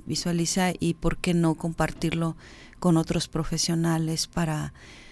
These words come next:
pues, para hacer una, una mejor experiencia, una mej-, o no tan dolorosa experiencia de,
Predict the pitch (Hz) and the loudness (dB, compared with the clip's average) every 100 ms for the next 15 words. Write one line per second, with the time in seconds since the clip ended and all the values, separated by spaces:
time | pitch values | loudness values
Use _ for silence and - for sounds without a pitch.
0 | - - 180 - 180 170 190 175 180 180 | -20 -4 -2 4 4 6 6 6 6 4
1 | 175 170 160 180 180 180 170 175 175 175 | 4 2 0 2 4 2 4 4 4 2
2 | - 175 160 180 180 170 196 170 170 175 | 2 4 6 4 4 2 0 2 2 0
3 | 170 - 170 180 - 196 175 165 165 170 | 0 2 2 2 2 4 4 4 4 4
4 | 190 - - 156 160 170 - 170 156 147 | 2 0 -2 0 2 0 0 -2 -2 -4